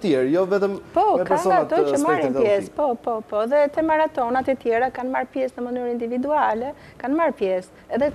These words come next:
Speaker 2: në këtë rast janë shumë,
Speaker 1: E kanë shpirtin
Speaker 2: ë,
Speaker 1: garues,
Speaker 2: po,
Speaker 1: le të
Speaker 2: po,
Speaker 1: themi.
Speaker 2: po, po,
Speaker 1: Sepse
Speaker 2: po.
Speaker 1: ndoshta, ë, kjo për të, për të bërë të, të ditur dhe publikut, sepse ndoshta kanë dhe shumë pak informacion rreth, ë, këtyre personave.
Speaker 2: Po, po, ato kanë prirje të ndryshme dhe për sportin gjithashtu, dhe kanë nga prej tyre që duan të marrin me ngulm pjesë në maraton dhe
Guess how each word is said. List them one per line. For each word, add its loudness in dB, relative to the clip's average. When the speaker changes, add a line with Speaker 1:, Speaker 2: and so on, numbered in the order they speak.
Speaker 2:
në -4
këtë 0
rast 2
janë -4
shumë, -2
Speaker 1:
E -2
kanë 0
shpirtin 0
Speaker 2:
ë, -4
Speaker 1:
garues, 4
Speaker 2:
po, -12
Speaker 1:
le -2
të -
Speaker 2:
po, -2
Speaker 1:
themi. -2
Speaker 2:
po, -6
po, -10
Speaker 1:
Sepse 0
Speaker 2:
po. 2
Speaker 1:
ndoshta, 0
ë, 2
kjo 2
për 2
të, 2
për 0
të -10
bërë 0
të, -2
të -8
ditur -2
dhe 0
publikut, -4
sepse -4
ndoshta -2
kanë -2
dhe 0
shumë -4
pak -2
informacion -2
rreth, -4
ë, 2
këtyre 0
personave. -4
Speaker 2:
Po, 0
po, -6
ato 0
kanë -4
prirje 0
të -6
ndryshme -2
dhe -2
për 0
sportin -2
gjithashtu, -2
dhe -2
kanë -4
nga -6
prej 2
tyre 2
që -4
duan 0
të -10
marrin -4
me -6
ngulm 0
pjesë 0
në -10
maraton -2
dhe 2